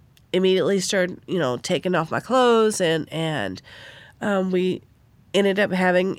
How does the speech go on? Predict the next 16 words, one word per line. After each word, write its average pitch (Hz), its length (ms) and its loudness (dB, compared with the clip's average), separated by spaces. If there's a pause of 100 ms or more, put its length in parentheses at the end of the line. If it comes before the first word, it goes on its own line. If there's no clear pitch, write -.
intercourse 196 580 0
and - 100 -4
everything, 160 520 -4
and 135 80 -6
it 165 140 0
was, 180 680 -4 (460)
it 185 100 0
was 240 180 2
brutal. 208 460 -2 (720)
And 151 720 -8 (1400)
he 262 180 2
started 262 240 4
hitting 247 360 2
me 220 380 2 (180)
and, 180 720 2 (200)
um, 175 580 -2